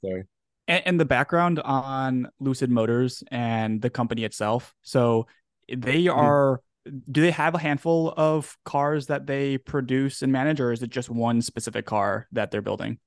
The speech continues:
Speaker 1: We have, like, you know, sedan, electric sedan, and we have, like, different variants of the sedan. So the Model three, Model X, Model Y.
Speaker 2: Yep.
Speaker 1: Um, we have, like, the Lucid Air,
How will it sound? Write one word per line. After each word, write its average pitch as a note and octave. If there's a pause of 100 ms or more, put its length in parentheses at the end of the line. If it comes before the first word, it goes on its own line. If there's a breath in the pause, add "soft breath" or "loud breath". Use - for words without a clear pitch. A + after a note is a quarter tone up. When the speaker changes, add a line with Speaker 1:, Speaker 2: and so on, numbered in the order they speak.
(220)
Speaker 1:
We C3+
have, D#3
like, C3
you B2+
know, A#2+
sedan, A#2
electric A2+
sedan, G#2+
and A#2
we A#2+
have, A2
like, G#2+
different A#2
variants A#2
of B2+
the C#3
sedan. D3
So G#2+ (240)
the G2+
Model G#2
three, A2+
Model G2+
X, -
Model G2+
Y. F#2+ (220)
Speaker 2:
Yep. A#2
Speaker 1:
Um, G2
we A2+
have, A#2
like, A2 (380)
the C3
Lucid C#3+
Air, B2+